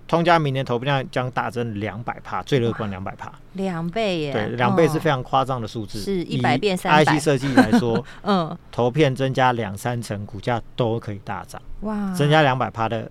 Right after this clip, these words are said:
Speaker 1: 我们大家拭目以待。
Speaker 2: 它还两倍耶。
Speaker 1: 如果后面它真的达到这个增加的幅度的话，
Speaker 2: 嗯。
Speaker 1: 我相信那个股价那一波会非常强势。
Speaker 2: 是。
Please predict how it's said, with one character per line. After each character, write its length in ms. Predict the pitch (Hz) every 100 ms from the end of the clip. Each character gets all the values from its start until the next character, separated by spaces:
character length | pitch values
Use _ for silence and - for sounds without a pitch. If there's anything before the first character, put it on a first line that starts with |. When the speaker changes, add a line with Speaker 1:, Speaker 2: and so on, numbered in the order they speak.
| -
Speaker 1:
我 160 | 135 104
们 160 | 110
大 160 | 107 120
家 100 | 117
拭 200 | - 120
目 160 | 101
以 60 | 92
待。 60 | 117
Speaker 2:
它 60 |
还 60 | 107
两 0 |
倍 40 |
耶。 0 | 139
Speaker 1:
如 80 |
果 160 | 151 147
后 120 | 185 147
面 160 | 151
它 120 | 143
真 280 | 143 156 165
的 100 | 160
达 240 | 139 113 135
到 180 | 143
这 220 | 123 143 131
个 180 | 123 117
增 180 | 139 131
加 140 | 139
的 80 | 120
幅 160 | 107
度 160 | 110 123
的 80 | 98
话， 200 | 120 101
Speaker 2:
嗯。 500 | 247 262 220 180 151 135
Speaker 1:
我 60 |
相 120 | 113 165
信 140 | 160
那 60 | 165
个 60 |
股 140 | 120 95
价 260 | 135 113 -
那 140 | 131
一 40 | 131
波 240 | 127 120
会 160 | - 120
非 80 |
常 140 | 117 104
强 180 | - 127
势。 200 | - -
Speaker 2:
是。 320 | - 202 165